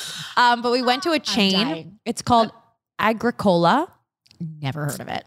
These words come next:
Speaker 1: Exactly. I, I assume it's like a D C, a this, or that.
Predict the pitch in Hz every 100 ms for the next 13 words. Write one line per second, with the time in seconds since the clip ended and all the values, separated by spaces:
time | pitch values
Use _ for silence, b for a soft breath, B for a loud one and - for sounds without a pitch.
0 | _ 220 170 160 170 160 262 262 - 254
1 | 247 - 226 202 185 185 180 165 165 147
2 | - 202 190 180 175 160 170 - 180 175
3 | 170